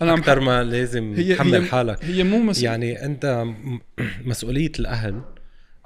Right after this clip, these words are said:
Speaker 2: وال-، والأصدقاء والمجتمع اللي حواليك إنه أول شيء يشجعك على أي مبادرة أنت عم تعملها. طالما أنت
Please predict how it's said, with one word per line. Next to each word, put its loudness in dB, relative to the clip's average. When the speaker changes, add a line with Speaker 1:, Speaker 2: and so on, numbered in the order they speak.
Speaker 2:
وال-، 0
والأصدقاء -4
والمجتمع -6
اللي -6
حواليك -8
إنه -4
أول 0
شيء -4
يشجعك -6
على -4
أي -2
مبادرة -4
أنت -8
عم -2
تعملها. -8
طالما -2
أنت -4